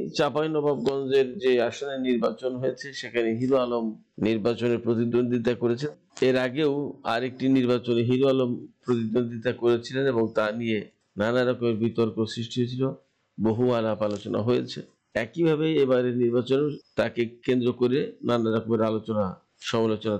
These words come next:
তৈরি হয়েছে। অনেকের প্রশ্ন যে হিরো আলমের মতো ব্যক্তি যদি বাংলাদেশের এমপি ইলেকশন করে এবং তিনি যদি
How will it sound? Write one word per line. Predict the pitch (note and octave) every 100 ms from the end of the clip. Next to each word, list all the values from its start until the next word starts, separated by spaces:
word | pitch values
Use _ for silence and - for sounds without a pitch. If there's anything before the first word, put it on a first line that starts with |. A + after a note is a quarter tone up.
| G2+
তৈরি | G#2 A2
হয়েছে। | B2+ B2+ - - _ -
অনেকের | A#2 C#3+ D#3 E3+ E3+ F3
প্রশ্ন | E3 C#3+ E3 D#3
যে | D#3+ C#3
হিরো | D3+ D#3+
আলমের | D3+ D3 D3 C#3
মতো | C#3 D3 C#3+
ব্যক্তি | C3+ - - D3 C#3 C3
যদি | A#2+ B2+ A#2
বাংলাদেশের | A#2+ A#2+ A2+ A2 C3 B2
এমপি | A#2 A2 B2
ইলেকশন | A2+ A2+ - A#2+ A2
করে | A2+ A#2 A2
এবং | A2+ A2
তিনি | A2 A2 A#2+ A#2+
যদি | A#2 A2+